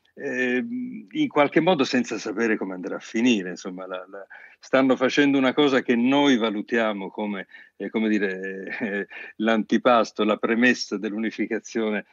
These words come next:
dell'Italia, ma loro non lo sanno come va a finire la storia. E, e, e, e quando sono al dunque il giorno prima o i giorni prima dell'esecuzione, questa specie di solitudine,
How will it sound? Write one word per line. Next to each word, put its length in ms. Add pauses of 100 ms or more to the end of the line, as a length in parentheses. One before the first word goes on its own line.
(220)
dell'Italia, 760
ma 140
loro 240
non 160
lo 100
sanno 440
come 180
va 120
a 20
finire 360
la 120
storia. 520
E, 220
e, 500
e, 200
e 80
quando 340
sono 380 (320)
al 200
dunque 640
il 260
giorno 460
prima 720
o 100
i 80
giorni 400
prima 300
dell'esecuzione, 960 (360)
questa 360
specie 440
di 160
solitudine, 840